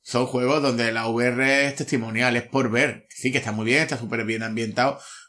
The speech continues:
pero no puedes tocar nada, ni coger nada, ni, eh, ya te pones a cosas como el Lone Echo, te pones cosas como el Half-Life Alyx, se quedan muy anticuados estos juegos, ¿no?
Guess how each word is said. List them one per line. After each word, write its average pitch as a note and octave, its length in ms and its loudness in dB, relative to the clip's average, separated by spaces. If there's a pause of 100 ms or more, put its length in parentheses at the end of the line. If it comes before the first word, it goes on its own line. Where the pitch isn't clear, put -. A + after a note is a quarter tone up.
pero A2+ 140 -2
no A2 180 -4
puedes B2 240 2
tocar A#2+ 340 0
nada, B2 300 2
ni A#2 100 -2
coger A2+ 320 -6
nada, A#2+ 460 2
ni, A2 580 -6 (480)
eh, - 420 -10
ya - 160 -4
te B2 80 -2
pones B2 220 -2
a B2+ 60 0
cosas B2 200 -2
como B2 220 -2
el A#2+ 80 0
Lone B2 220 0
Echo, B2+ 280 0
te A#2+ 100 -2
pones A#2+ 180 -4
cosas A#2 240 -6
como A#2+ 220 -4
el A#2 60 -4
Half-Life A#2+ 380 -2
Alyx, C3 240 0
se C3 100 -4
quedan A2+ 220 -6
muy A2 140 -4
anticuados A#2 500 -2
estos - 200 -12
juegos, - 300 -8
¿no? - 240 -12